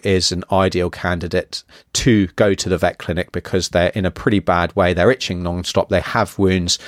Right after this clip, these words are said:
and they're always gonna benefit more from that prompt diagnosis and more targeted intervention that your local vet can provide. We also live in the computer age, the internet age. You're listening to me in New Zealand, and the chances are that you're not in the same country as me.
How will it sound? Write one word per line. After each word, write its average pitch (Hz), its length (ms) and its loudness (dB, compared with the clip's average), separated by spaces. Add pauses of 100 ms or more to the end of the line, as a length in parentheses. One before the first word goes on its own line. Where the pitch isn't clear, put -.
(200)
and 101 120 0
they're 92 140 0
always 95 240 2
gonna 87 160 -2
benefit - 640 -2
more 107 340 4
from 90 200 -4
that 87 160 -2
prompt - 260 -2
diagnosis 85 600 0
and 90 120 -4
more 87 160 -2
targeted 87 520 -2
intervention 87 680 -2
that - 120 -2
your 90 140 0
local 87 460 -2 (280)
vet - 300 -2
can 87 160 -6
provide. 95 480 0 (260)
We 135 140 4
also 131 480 4
live 135 380 2
in 120 220 2
the 113 440 4
computer 123 460 0
age, 170 180 0
the 110 100 0
internet 110 320 0
age. 139 360 2 (160)
You're 104 120 2
listening 107 280 -2
to - 100 -6
me 104 120 0
in 101 60 0
New 101 140 0
Zealand, 110 360 0
and 98 160 0
the 98 40 -2
chances 98 400 -2
are 101 160 2
that 90 140 -4
you're 113 120 2
not 104 140 2
in 98 80 0
the 104 80 -2
same 104 180 2
country 107 400 0
as 104 140 2
me. 113 160 4